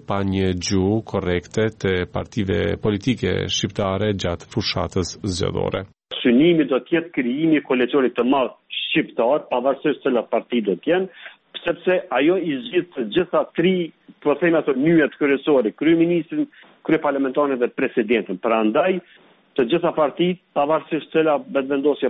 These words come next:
Speaker 2: Partia Demokratike ose Liga Demokratike, do të jetë të detyruara të bashkëpunojnë tani varësisht prej koalicioneve.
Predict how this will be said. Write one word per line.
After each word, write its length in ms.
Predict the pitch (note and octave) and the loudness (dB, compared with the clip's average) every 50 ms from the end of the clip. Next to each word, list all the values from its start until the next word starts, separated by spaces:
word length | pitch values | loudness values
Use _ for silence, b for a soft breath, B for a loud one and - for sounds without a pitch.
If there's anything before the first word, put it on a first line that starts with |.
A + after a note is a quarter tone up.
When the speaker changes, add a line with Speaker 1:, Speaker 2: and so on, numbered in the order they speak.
| - _ | -2 _
Speaker 2:
Partia 320 | - B2+ B2+ - - D3+ D3+ - | -2 -2 -2 0 0 0 2 2
Demokratike 520 | C#3 C3+ C3 B2+ B2+ B2 - C3+ B2+ C3+ | 2 2 2 0 0 0 0 0 2 2
ose 160 | A#2+ - B2 | 2 2 2
Liga 200 | A#2+ C#3 D3 C#3+ B2+ | 4 4 4 4 2
Demokratike, 540 | C3+ C3 B2 B2 B2 A#2 - D3+ C#3 D3+ C3+ B2 | 0 0 2 0 0 0 -4 -4 -2 -2 0 2
do 80 | C3+ B2 | 0 0
të 100 | - - | 2 0
jetë 120 | D3+ C3+ - | -2 0 0
të 80 | C#3 A2+ G2 | 0 0 2
detyruara 580 | G2+ E3+ F3 F3 E3+ E3 D#3+ E3+ E3+ E3 D#3 D3+ - | 2 0 2 2 2 4 6 6 6 4 4 2 0
të 100 | - C#3 A#2+ | -2 -4 -2
bashkëpunojnë 500 | B2+ C#3 B2 - - C#3 C#3 D#3+ E3+ D3 | -2 -2 -2 -2 -2 0 0 0 0 2
tani 180 | D#3+ D3 C#3+ B2+ C3 | 2 0 2 2 2
varësisht 460 | D3+ C#3+ D3 - E3+ D#3 - - - | 0 -2 0 0 0 0 0 -2 -2
prej 160 | - D3 C#3+ - | -2 0 0 0
koalicioneve. 760 | - C3 B2+ A#2+ A2 G#2 - D3 D#3 E3+ E3+ E3+ E3+ F3 E3 | 2 2 2 2 0 0 0 0 2 2 2 4 2 2 0